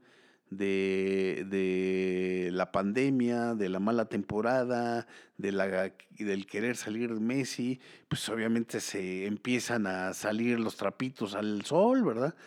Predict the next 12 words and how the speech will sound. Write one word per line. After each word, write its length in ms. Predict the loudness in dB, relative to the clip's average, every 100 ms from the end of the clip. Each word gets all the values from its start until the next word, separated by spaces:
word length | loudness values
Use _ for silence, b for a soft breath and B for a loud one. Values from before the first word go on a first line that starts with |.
| B B -6
En 180 | 0 2
donde, 540 | 2 2 2 0 -4 -14 -12 -12 -10 -10 -8
imagínate 600 | -2 0 0 2 2 2
toda 260 | 0 4 6
la 120 | 4
economía 600 | 4 4 6 8 8 6
que 140 | 2 0
depende 500 | 0 2 4 4 4
del 260 | 2 4
nombre 340 | 2 2 2 2
Messi, 600 | 0 -2 -2 -2 -2 -4
¿verdad? 460 | -4 -4 -4 -6